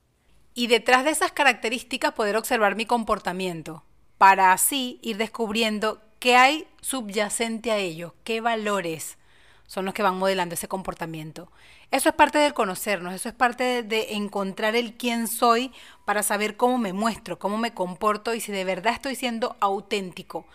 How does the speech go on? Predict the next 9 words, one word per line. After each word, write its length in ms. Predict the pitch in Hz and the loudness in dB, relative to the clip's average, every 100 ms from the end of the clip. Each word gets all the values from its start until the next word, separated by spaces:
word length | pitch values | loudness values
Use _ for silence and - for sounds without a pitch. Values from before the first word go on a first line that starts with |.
| - - _ | -20 -20 _
permitiéndome 560 | 196 190 196 196 226 | -10 -6 -6 -4 -4
ser 180 | - 208 | -2 -4
libre 640 | 208 233 240 190 175 185 - - | -2 -4 -4 -4 -6 -8 -14 -8
en 120 | 220 | 0
cualquier 300 | 220 208 240 | 0 0 -2
contexto, 640 | 294 269 190 - - 156 _ _ _ _ _ | -2 -6 -8 -8 -12 -16 _ _ _ _ _
graduando 760 | 196 214 214 254 339 330 226 233 | 4 6 8 8 8 4 2 2
ciertos 380 | 254 214 240 | 0 0 -2
comportamientos, 880 | - 254 226 233 226 240 254 247 311 | 2 2 2 0 0 2 0 0 -2